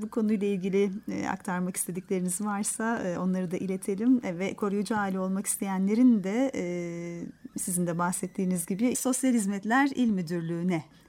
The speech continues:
e, başvuruda bulunmaları konusunda yolun açık olduğunu da bir kez daha hatırlatmış olalım.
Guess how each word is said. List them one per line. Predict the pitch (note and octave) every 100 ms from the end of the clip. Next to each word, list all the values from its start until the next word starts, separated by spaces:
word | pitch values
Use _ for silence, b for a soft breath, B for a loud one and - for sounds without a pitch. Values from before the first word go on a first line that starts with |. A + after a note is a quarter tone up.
| -
e, | E3 E3
başvuruda | E3+ - E3+ E3 E3
bulunmaları | F3 F3 E3+ E3+ E3+ E3
konusunda | - D#3+ - F3 G3
yolun | A#3 E3
açık | F#3 F#3+ G3
olduğunu | E3 D3+ E3
da | G#3+
bir | F#3
kez | E3+ D3+ -
daha | F#3+
hatırlatmış | F#3 D3+ C#3+ D3 F#3+ F#3
olalım. | D#3